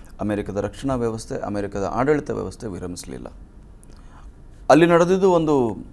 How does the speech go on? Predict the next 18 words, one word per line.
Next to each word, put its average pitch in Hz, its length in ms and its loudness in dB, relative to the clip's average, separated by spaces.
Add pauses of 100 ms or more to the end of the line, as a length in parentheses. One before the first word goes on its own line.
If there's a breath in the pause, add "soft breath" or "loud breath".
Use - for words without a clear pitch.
(180)
ವಾಣಿಜ್ಯ 143 360 2
ಕಟ್ಟದ 165 320 -2
ಮೇ-, 98 220 -4
ಕಟ್ಟಡದ 135 380 0
ಮೇಲೆ. 87 420 -8 (480 loud breath)
ಆದರೆ 107 220 0
ಈ 110 140 -4
ದೇಶದ 131 360 -4
ಪ್ರಧಾನಿಯ 113 520 -6
ಹತ್ಯೆ 95 540 -10 (360 loud breath)
ಅದೆಲ್ಲದಕ್ಕಿಂತಲೂ 113 760 -6
ದೊಡ್ಡದು. - 360 -16 (480 soft breath)
ಭಾಳ 95 140 -2
ದುರಂತ 127 420 -2
ಅಂತಂದರೆ 90 480 -8 (500 loud breath)
ಕಾಂಗ್ರೆಸ್ 120 440 0
ಪಕ್ಷ - 280 -8
ಕೂಡ 139 260 -6